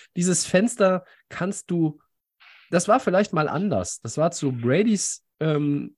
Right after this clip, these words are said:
äh, jüngeren Zeiten in, in New England war es anders. Es war zu Zeiten von Peyton Manning anders oder auch von Steve Young, Troy Aikman, Joe Montana. Jetzt gehen wir schon weiter zurück. Ähm, das ist was, das, das ist was anderes. Heute in dieser, in der,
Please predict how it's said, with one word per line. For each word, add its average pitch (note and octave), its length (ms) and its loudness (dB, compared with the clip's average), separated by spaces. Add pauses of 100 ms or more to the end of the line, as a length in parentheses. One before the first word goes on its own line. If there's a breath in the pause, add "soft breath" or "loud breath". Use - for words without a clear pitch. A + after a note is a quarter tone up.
(120)
äh, - 120 -10
jüngeren D3+ 520 2
Zeiten C#3+ 540 0
in, C#3 260 -4
in C#3 140 0
New C3+ 140 0
England G#3+ 340 -2
war G3+ 100 4
es A3+ 140 -4
anders. A#3+ 480 -4
Es - 160 -8
war D#3 160 0
zu D3 480 -2
Zeiten D#3+ 240 -2
von D3 160 -4
Peyton D3+ 260 -4
Manning G3+ 240 -2
anders G#3+ 320 -2
oder D#3+ 200 0
auch D3+ 80 0
von D3 140 -2
Steve D3+ 320 -6
Young, F#3 280 0
Troy C3+ 180 2
Aikman, F#3+ 400 -2
Joe D#3+ 160 -2
Montana. E3+ 480 -2 (300 loud breath)
Jetzt C3+ 140 -12
gehen E3+ 120 -2
wir D#3 60 0
schon C#3+ 240 -4
weiter D3+ 280 -4
zurück. C#3+ 360 -6 (420 soft breath)
Ähm, D3 300 -2 (500 loud breath)
das F#3 160 0
ist C4+ 140 -6
was, A#3 240 -4
das, F3+ 160 -12
das A#3+ 140 -8
ist - 40 -6
was B3 160 -2
anderes. G3+ 520 -2
Heute C4 420 -2
in F#3 160 -2
dieser, F3+ 260 0
in F3 120 -6
der, E3+ 200 -4